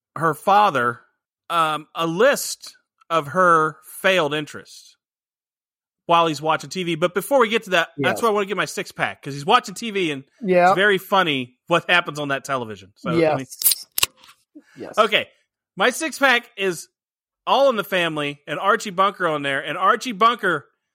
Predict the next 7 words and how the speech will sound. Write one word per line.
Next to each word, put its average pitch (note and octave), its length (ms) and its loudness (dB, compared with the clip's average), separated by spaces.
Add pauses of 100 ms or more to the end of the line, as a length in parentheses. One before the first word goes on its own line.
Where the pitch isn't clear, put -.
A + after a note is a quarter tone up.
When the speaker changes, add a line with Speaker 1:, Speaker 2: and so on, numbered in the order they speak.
(200)
Speaker 1:
calling G3 420 2
Walter G#3+ 380 4
Cronkite G#3 640 0 (280)
a D3+ 80 -6
communist C3 640 -2 (920)
is G3 440 0 (180)
like, F3+ 440 2